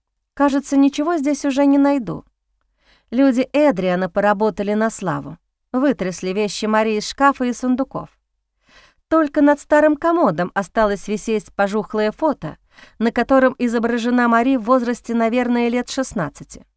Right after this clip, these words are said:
У нее на шее кулон, а вид и правда странноватый. Сердце колет от грусти и нежности,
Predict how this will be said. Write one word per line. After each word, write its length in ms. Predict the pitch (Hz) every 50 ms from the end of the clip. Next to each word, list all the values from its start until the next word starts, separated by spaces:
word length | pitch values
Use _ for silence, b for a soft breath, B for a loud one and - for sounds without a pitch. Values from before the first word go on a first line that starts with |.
| _ _ _ _ _ _ _ _ _ _ _ _ _ _ _ _ _ _ _ _
У 100 | 220 240
нее 320 | 247 247 240 240 294 294
на 160 | 277 262 254 240
шее 280 | - - 277 277 277
кулон, 460 | 277 - 320 330 294 254 160 131 - - _ _ _ _ _ _ _ _ _ _ _ _ _
а 120 | - 220 240
вид 200 | 269 320 311 -
и 60 | 349
правда 360 | - 262 233 185 156 147 175
странноватый. 800 | 170 - - 190 190 196 208 202 165 151 139 - - 247 - _ _ _ _ _ _ _ _ _ _ _ _ _ _ _ _ _ _ _ _
Сердце 540 | - - - 302 330 311 269 - - 269 269
колет 420 | - - 294 294 277 269 262 -
от 100 | 254 220
грусти 440 | 220 247 262 285 254 - - - 262
и 100 | 262 254
нежности, 760 | 262 285 311 277 185 160 165 156 - - - - 165 175